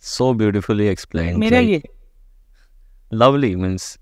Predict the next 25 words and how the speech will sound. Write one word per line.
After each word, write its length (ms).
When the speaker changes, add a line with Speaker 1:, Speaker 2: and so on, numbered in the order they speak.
Speaker 1:
you 40
know, 180
हम 140
कई 200
बार 340
कहते 300
हैं 160
कि 360
रिस्क 400
और 120
कैलकुलेटेड 680
रिस्क 280
में 140
अंतर 320
क्या 200
है, 220
कि 80
सपोज 460
कि 180
शेन 280
वॉर्न 260
बॉलिंग 300
कर 140
रहा 140
है 220